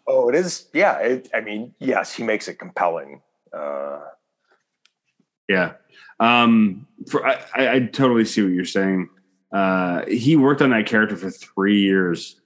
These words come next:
Speaker 2: as they were, like, getting ready to make the movie. He just really, I don't know,
Speaker 1: I,
Speaker 2: I don't
Speaker 1: I
Speaker 2: know what
Speaker 1: hear,
Speaker 2: Go ahead.
Speaker 1: I've heard the stories. I know he's, yeah, he's a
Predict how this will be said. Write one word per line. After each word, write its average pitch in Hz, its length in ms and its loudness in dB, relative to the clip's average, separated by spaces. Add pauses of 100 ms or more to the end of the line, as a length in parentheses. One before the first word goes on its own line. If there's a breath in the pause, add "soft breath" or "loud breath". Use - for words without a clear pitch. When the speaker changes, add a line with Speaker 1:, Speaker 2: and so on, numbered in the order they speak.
(140)
Speaker 2:
as 98 160 -2
they 104 60 2
were, 92 240 2
like, 90 180 0
getting 92 180 -2
ready 90 180 -2
to 90 80 -2
make 90 180 -2
the - 60 -8
movie. 87 400 0
He 101 160 0
just 95 200 -2
really, 90 440 -2
I 117 220 2
don't - 20 4 (100)
know, 117 60 2
Speaker 1:
I, 117 40 0
Speaker 2:
I 127 120 2
don't 160 40 4
Speaker 1:
I 165 60 4
Speaker 2:
know 151 80 4
what 147 140 4
Speaker 1:
hear, 123 260 -4 (720)
Speaker 2:
Go 117 80 2
ahead. 120 120 4
Speaker 1:
I've 110 80 -2
heard 151 180 2
the 127 80 -4
stories. 101 640 -4
I 101 80 2
know 101 360 2
he's, 98 560 -6
yeah, 95 420 0
he's 98 360 -10
a 107 440 -2